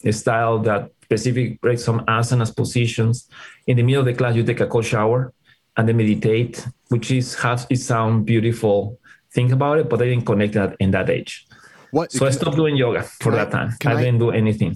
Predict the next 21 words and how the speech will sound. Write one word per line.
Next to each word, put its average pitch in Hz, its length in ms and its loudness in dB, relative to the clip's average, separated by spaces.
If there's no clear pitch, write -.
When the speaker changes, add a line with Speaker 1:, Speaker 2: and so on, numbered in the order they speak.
Speaker 1:
Yes. 123 180 -2
Speaker 2:
can 131 100 0
I 135 80 -4
interject 113 480 -2
for 110 60 -6
one 98 120 -2
second? 92 240 -4
So 123 120 -4
what 131 240 -2
year 110 260 0
was 95 160 -2
that? 80 160 -4
I'm 85 100 -4
just 92 180 -8
curious 85 560 -4
because 87 320 -8
yoga 95 260 -2
now 85 260 -4
is, 78 140 -10
like, 80 180 -8
everywhere. 80 640 -8